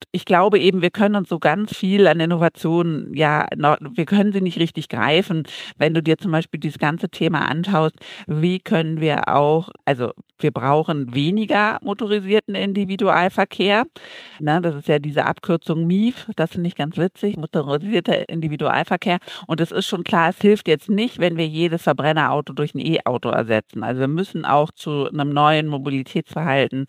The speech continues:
kommen, wo es eben weniger Autos gibt. Aber wenn wir darauf schauen, die E-Autos, die dann eben fahren werden, wie kann man auch die Batterien dort in eben ein kluges,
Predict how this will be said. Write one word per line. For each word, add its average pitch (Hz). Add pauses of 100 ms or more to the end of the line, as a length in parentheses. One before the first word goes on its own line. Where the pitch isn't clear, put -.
(300)
kommen, 147
wo 135
es 143
eben 139
weniger 139
Autos 120
gibt. - (340)
Aber 147
wenn 165
wir 202
darauf 147
schauen, 147
die 180
E-Autos, 147
die 160
dann 139
eben 135
fahren 175
werden, 151 (280)
wie 190
kann 165
man 151
auch 147 (100)
die 160
Batterien 160
dort 147 (320)
in 185
eben 156
ein 143
kluges, 160